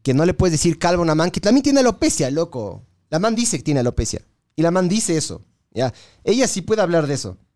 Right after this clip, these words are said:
Pero cuando viene un comediante y habla de eso, él no puede. ¿Qué chuchas, loco?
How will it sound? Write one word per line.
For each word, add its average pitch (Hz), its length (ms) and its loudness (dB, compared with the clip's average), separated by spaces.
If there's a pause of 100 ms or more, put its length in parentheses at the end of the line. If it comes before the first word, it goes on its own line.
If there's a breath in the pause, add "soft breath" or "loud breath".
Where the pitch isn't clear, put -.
(300)
Pero 127 140 -2
cuando 165 160 2
viene 196 140 4
un 202 60 -2
comediante 156 680 0 (500)
y 135 160 2
habla 160 480 2
de 151 140 -2
eso, 190 240 -2
él 156 140 2
no 156 120 0
puede. 165 400 -2 (400)
¿Qué 277 120 -2
chuchas, 135 340 -2
loco? 120 320 -4